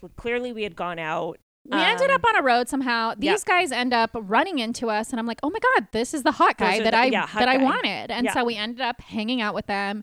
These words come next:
Speaker 1: Yep.
Speaker 2: One thing leads to another. I end up hooking up with this young man who I, <laughs> when I say young, I later
Speaker 1: How
Speaker 2: found
Speaker 1: old was
Speaker 2: out,
Speaker 1: he?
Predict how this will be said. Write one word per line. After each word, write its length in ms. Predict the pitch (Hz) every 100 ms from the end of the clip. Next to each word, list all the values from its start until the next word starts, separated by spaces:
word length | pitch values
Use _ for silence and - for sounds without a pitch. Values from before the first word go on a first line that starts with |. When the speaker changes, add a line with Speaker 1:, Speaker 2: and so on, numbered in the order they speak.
| -
Speaker 1:
Yep. 160 | 214 - _ -
Speaker 2:
One 380 | 220 233 226 233
thing 180 | 240 214
leads 220 | 196 -
to 100 | 214
another. 340 | 190 190 190
I 140 | - 202
end 120 | 208
up 100 | 208
hooking 380 | - 208 208 190
up 200 | 185 -
with 220 | 196 -
this 340 | 170 170 - -
young 260 | 208 180 190
man 320 | 233 226 226
who 320 | 220 233 214
I, 380 | 214 190 240 220 -
<laughs> 40 |
when 140 | 208 185
I 120 | 220
say 280 | - 277 269
young, 560 | 277 254 190 180 190
I 200 | 175 185
later 380 | 185 185 208 254
Speaker 1:
How 100 | 262
Speaker 2:
found 220 | 226 220
Speaker 1:
old 60 | 190
was 0 |
Speaker 2:
out, 60 | 180
Speaker 1:
he? 200 | 151